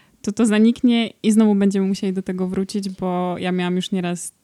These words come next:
tak, że medytowałam regularnie, więc się wtedy nauczyłam na przykład umieć być tu i teraz i to mi bardzo pomagało, bo się przekładało i na sen, i właśnie na myślenie, na stres. A jak po prostu przestawałam medytować nawet, nie wiem, powiedzmy na miesiąc czy coś, to wszystko wracało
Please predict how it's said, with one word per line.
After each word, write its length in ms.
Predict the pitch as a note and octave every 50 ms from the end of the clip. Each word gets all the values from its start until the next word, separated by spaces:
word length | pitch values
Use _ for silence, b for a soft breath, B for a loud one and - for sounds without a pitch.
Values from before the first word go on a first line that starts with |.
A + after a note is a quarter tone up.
| _ _
tak, 200 | - F3+ F3 F3
że 500 | F3+ - F#3 E3+ E3+ E3+ E3 - - - - -
medytowałam 1040 | F3 F#3 F#3+ F3+ F#3+ F#3 - F#3+ F#3 F#3 F3+ F3+ F3 F3 E3+ F3 F3 F3 F3 E3 -
regularnie, 720 | - F3+ F#3+ F#3 F3+ F#3 F#3 F3+ F3+ F#3+ G#3 A3+ A#3+ B3
więc 220 | A#3 G#3 G3+ - -
się 80 | G3+
wtedy 260 | - - G3 F3+ F#3
nauczyłam 540 | F#3 F#3 F3+ F3+ F#3 - - F#3 F3+ F3 F3
na 80 | F3 F3
przykład 580 | - - - - - F#3+ F3 F3 _ - - - _ _ -
umieć 320 | - G3+ G3 F#3+ F#3 F3+ F3+
być 260 | F3 F#3 F#3 - -
tu 140 | - G3+ F3+
i 80 | F3+
teraz 400 | - - F3+ F3+ G#3+ C#4 E4 - - B B B B B B
i 80 | G3 G3
to 100 | - G3
mi 140 | G3 G3 F#3+
bardzo 340 | F#3 G3+ G3+ F#3 F3 F3+
pomagało, 640 | F3 - F3+ F3 F3 F3 E3+ - F3 F3+ G#3 A#3+ B3
bo 380 | G#3 F#3+ G3 F#3 F3+ F3+ F3+ F3+
się 140 | - - -
przekładało 560 | - G3 - - G3 F3+ F#3 F#3 F3+ F3+ -
i 80 | -
na 180 | G3+ G#3 G#3 G#3+
sen, 400 | G3 - - G3+ F#3+ F#3 F#3 F#3+
i 60 | G3
właśnie 300 | F#3+ F#3+ G3 - - G#3
na 120 | G3 G3 G3
myślenie, 520 | G3 G3+ - - - G3 F#3 F#3 F#3 F#3
na 140 | F#3 F3+ F#3
stres. 420 | - - - - A3+ C#4 D#4 - B B B B B B B B B B B _ -
A 60 | G3+
jak 200 | G#3 A3 A3 -
po 100 | - A#3
prostu 300 | - A#3+ B3 - - -
przestawałam 600 | - - - A3+ - - A#3 A3 A3+ A#3 A3+ A3+
medytować 680 | A3 G#3+ G#3+ G#3+ G#3+ - A3+ G#3 G3+ G#3 G3+ G3 - -
nawet, 420 | A3 G#3 G3+ G3+ G3+ G3 - -
nie 120 | G#3 F#3+ F3+
wiem, 160 | F3+ F#3 F#3
powiedzmy 380 | G3 F#3 G3 G3 - - G#3+
na 100 | G3+ G3
miesiąc 460 | G3 G3+ G#3 A3 - C4 B3+ B3+ - -
czy 120 | - G#3
coś, 280 | - - A3+ A#3 A3+ -
to 160 | - G#3+ G3+
wszystko 440 | - - - A3+ - - - - G3+
wracało 880 | G3+ G3+ G3 - - A3 G3+ F#3+ F#3+ F#3+ F#3+ F#3+ F#3 F#3 F#3 F3+